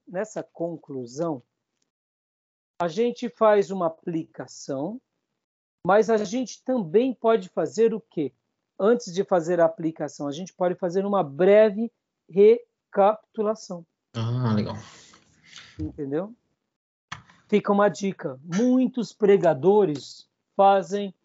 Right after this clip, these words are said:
Speaker 1: na sua conclusão, uma breve recapitulação. Parece bobeira, mas fixa no coração do ouvinte antes da aplicação.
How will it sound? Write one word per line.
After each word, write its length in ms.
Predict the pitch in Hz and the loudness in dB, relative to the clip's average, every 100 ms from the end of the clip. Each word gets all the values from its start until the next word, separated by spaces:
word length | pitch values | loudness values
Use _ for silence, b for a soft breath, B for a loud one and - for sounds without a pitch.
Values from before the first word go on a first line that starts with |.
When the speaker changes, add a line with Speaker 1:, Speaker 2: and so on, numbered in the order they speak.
| _ - | _ -6
Speaker 1:
na 200 | 185 185 | -4 -4
sua 680 | - - - 277 269 240 196 | -8 -10 -2 2 6 6 4
conclusão, 1040 | - 180 165 - 143 127 123 131 196 165 - _ _ _ _ - | -2 -6 -6 -10 -10 -10 -8 -2 -2 -2 -8 _ _ _ _ -4
uma 200 | 214 185 | 0 0
breve 560 | 135 156 226 226 214 | 0 4 6 4 0
recapitulação. 880 | 208 214 208 _ 214 208 - 170 165 _ _ _ _ _ _ _ _ _ _ _ _ _ _ _ _ _ _ _ | -6 -6 -10 _ -20 -20 -20 -20 -20 _ _ _ _ _ _ _ _ _ _ _ _ _ _ _ _ _ _ _
Parece 400 | 196 208 247 240 | 4 6 4 0
bobeira, 640 | 180 151 143 220 180 135 131 143 _ _ - | -6 -4 2 2 2 -4 -14 _ _ _ -12
mas 560 | 170 190 196 - _ _ _ _ - _ _ | -8 -8 -8 -12 _ _ _ _ -20 _ _
fixa 500 | 233 196 - 240 247 - | -10 -10 -8 -8 -8 -12
no 120 | 175 | -12
coração 440 | 202 190 170 190 | -6 -4 -6 -8
do 100 | 185 196 | -4 -2
ouvinte 440 | 147 185 208 - - | -4 -10 -14 -18 -2
antes 400 | 220 247 - 214 | 2 4 2 -2
da 140 | 220 | -2
aplicação. 680 | 220 214 202 220 - 170 | -2 -8 -12 -14 -14 -20